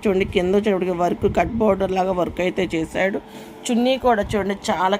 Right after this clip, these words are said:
క్లాస్గా మల్ కాటన్‌లోనే ఇచ్చాడు. చాలా పెద్ద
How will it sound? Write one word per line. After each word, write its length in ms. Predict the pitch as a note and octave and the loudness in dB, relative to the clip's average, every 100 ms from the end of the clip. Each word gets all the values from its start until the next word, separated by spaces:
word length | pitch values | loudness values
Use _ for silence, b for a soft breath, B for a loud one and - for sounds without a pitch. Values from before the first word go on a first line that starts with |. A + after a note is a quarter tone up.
| G3+ | 0
క్లాస్గా 560 | F3+ F#3 G3 - A3+ A3+ | -2 0 -2 -2 -2 -2
మల్ 160 | F#3 F3+ G3 | -2 -4 -2
కాటన్‌లోనే 600 | G3 G3+ F#3 F3+ F3 F3+ F3 | -2 0 -2 -2 -2 -2 -4
ఇచ్చాడు. 360 | - - F#3+ A3 F#3+ | -6 -4 -4 0 0
చాలా 300 | E3+ F#3 - | 2 2 2
పెద్ద 320 | - - - | 0 0 -4